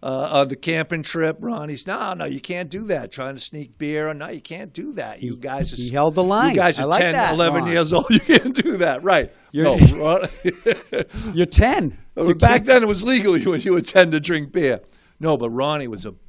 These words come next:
Speaker 1: uh, like, a straight shooter back then. But what a wonderful man. Can I
Speaker 2: Cool.
Speaker 1: go on for, like, two minutes about Ronnie?
Speaker 2: Yeah, go for it. Absolutely.
Speaker 1: I, I don't think enough
Speaker 2: No.
Speaker 1: people realize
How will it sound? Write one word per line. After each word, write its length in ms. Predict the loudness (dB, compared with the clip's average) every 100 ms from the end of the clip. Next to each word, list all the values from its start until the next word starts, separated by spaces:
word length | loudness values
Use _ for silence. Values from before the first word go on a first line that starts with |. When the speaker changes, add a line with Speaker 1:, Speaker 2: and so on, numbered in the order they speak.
| -14
Speaker 1:
uh, 120 | -12 -6
like, 220 | -6 -6
a 80 | -8
straight 380 | -8 -6 -8 -8
shooter 300 | -10 -8 -8
back 360 | -6 -6 -6
then. 280 | -10 -10 -12 -6
But 320 | -6 -6 -12 _ _ _ _ _ -4
what 240 | 0 0 -4
a 80 |
wonderful 600 | -8 -6 -8 -8 -12 -12 -12
man. 360 | -10 -12 -14 -18 _ _ _ _ _
Can 120 | -2
I 60 | 0
Speaker 2:
Cool. 160 | 2
Speaker 1:
go 60 | 2 2
on 80 |
for, 140 | -2 -4
like, 100 | -4
two 160 | -6
minutes 320 | -6 -6 -6 -4
about 240 | -4 -2
Ronnie? 280 | -4 0 0
Speaker 2:
Yeah, 180 | 0 0
go 200 | -2 -2
for 280 | -2 -2
it. 80 | -4 -4
Absolutely. 480 | -6 -4 -2 -2 2
Speaker 1:
I, 80 | 2
I 20 |
don't 240 | 2 -2
think 280 | -6 -8 -6
enough 320 | -8 -6 -8
Speaker 2:
No. 20 |
Speaker 1:
people 480 | -10 -8 -6 -6 -10
realize 800 | -6 -4 -4 -6 -10 -12 -14